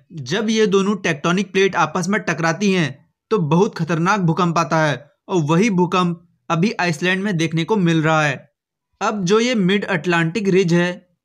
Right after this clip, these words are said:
इसके नीचे आपको पहाड़ जैसा कुछ दिखाई देगा।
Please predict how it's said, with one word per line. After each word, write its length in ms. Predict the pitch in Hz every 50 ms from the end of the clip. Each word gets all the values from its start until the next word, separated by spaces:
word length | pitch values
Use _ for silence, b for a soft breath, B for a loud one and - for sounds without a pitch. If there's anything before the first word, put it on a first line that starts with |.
| _ -
इसके 240 | 185 170 - - 262
नीचे 560 | 214 190 185 185 - 247 240 196 - - - -
आपको 240 | 156 160 - 240 240
पहाड़ 360 | 240 - 180 175 175 175 214
जैसा 280 | 185 175 196 180 202 214
कुछ 160 | 214 - 233 202
दिखाई 380 | 170 151 165 160 - 185 190 196
देगा। 340 | 170 170 160 160 151 127